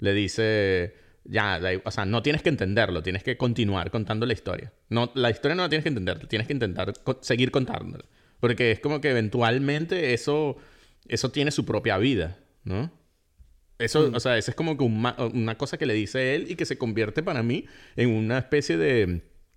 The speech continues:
Speaker 1: de, no sé, como de, de statement de la, de la película como tal también, de Asteroid City. Como que, mira, no, no, no te quedes pegado queriendo entender todas las cosas, sino como que sigue,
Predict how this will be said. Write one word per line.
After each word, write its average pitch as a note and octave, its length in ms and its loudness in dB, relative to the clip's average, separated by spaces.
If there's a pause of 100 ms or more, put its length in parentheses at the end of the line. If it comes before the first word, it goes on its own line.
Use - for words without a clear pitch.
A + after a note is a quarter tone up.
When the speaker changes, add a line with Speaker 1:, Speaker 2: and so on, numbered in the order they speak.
(300)
Speaker 1:
de, F#2+ 720 0 (160)
no F#2+ 140 -6
sé, A#2+ 220 -6
como F#2 200 -6
de, F2+ 340 -2 (520)
de E2 160 -4
statement B2+ 600 -2
de C#3 100 0
la, F2 340 -4
de F#2+ 140 0
la F2 160 -2
película A2+ 480 0
como C#3 280 -2
tal F#2+ 240 -2
también, G#2+ 540 -2 (140)
de F2+ 220 -4
Asteroid F2+ 360 -4
City. F#2+ 380 -4 (340)
Como G2+ 160 -6
que, F2 80 -6
mira, F#2 240 -2
no, G2 140 -2
no, G#2+ 340 -4
no A#2+ 180 0
te E3 100 2
quedes F3+ 260 0
pegado A2+ 380 2
queriendo A#2 340 2
entender G2+ 400 -2
todas C3+ 220 0
las - 140 -6
cosas, A2+ 340 -4
sino G2 200 -4
como B2+ 200 -6
que G#2+ 120 -4
sigue, A#2+ 340 -4